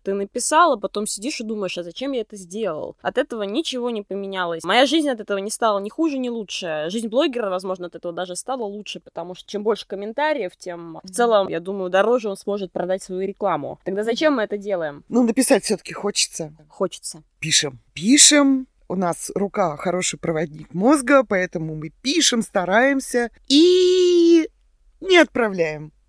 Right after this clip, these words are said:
Speaker 3: Потому что нам надо самим прочитать, что написано в этом комментарии. И теперь мы видим, а что нам не хватает в нашей жизни,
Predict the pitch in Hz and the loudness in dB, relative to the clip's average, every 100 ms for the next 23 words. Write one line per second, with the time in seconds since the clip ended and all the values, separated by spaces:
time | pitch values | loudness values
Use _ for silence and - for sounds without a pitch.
0 | _ 226 226 226 - 208 208 202 196 190 | _ -2 2 2 2 0 2 0 0 -2
1 | 185 180 180 185 240 311 311 - 190 - | 0 0 0 2 4 4 2 -2 -2 -4
2 | 190 - 180 254 - - - - 185 220 | -4 -2 2 2 2 -4 -4 -4 -2 0
3 | 214 - 196 - 175 156 170 180 175 165 | 0 -4 -8 -6 -6 -8 -8 -8 -10 -8
4 | 170 165 156 139 143 - - 190 190 - | -12 -10 -10 -10 -12 -12 -4 -2 -2 -6
5 | - 180 - 214 226 202 156 180 147 160 | -10 -8 -2 -2 0 -2 -6 -10 -8 -8
6 | - 185 - - 262 247 185 180 - 180 | -8 -6 -6 -2 0 0 -2 -6 -6 -8
7 | - 190 165 - 151 175 170 - 127 139 | -4 -4 -4 -8 -12 -10 -8 -10 -10 -6
8 | 214 262 233 160 | -4 -2 -2 -4